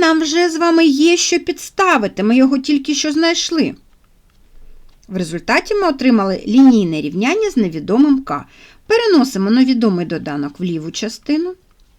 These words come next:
відомий залишається в правій. Щоб знайти К, обидві частини ділимо на коефіцієнт, який стоїть поруч, тобто на множник вісім. І виходить,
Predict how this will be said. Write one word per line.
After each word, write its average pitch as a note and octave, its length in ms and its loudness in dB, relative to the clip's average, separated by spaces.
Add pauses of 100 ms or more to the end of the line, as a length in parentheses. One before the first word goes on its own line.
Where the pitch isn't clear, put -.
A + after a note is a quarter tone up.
відомий F#3+ 460 -2
залишається E3+ 640 -8
в C#3+ 60 -14
правій. D3 520 -10 (460)
Щоб D4 280 -2
знайти E4 400 2
К, A#3+ 360 0
обидві A3 420 2
частини G#3 500 -2
ділимо F#3 420 -2
на G#3+ 160 0
коефіцієнт, D#3+ 720 -8
який F#3 220 -4
стоїть A#3 380 -6
поруч, C4+ 380 -4
тобто A#3+ 280 -8
на A#3+ 140 -2
множник B3 520 -4
вісім. A#3 420 -6 (600)
І B4 160 0
виходить, D4 560 -2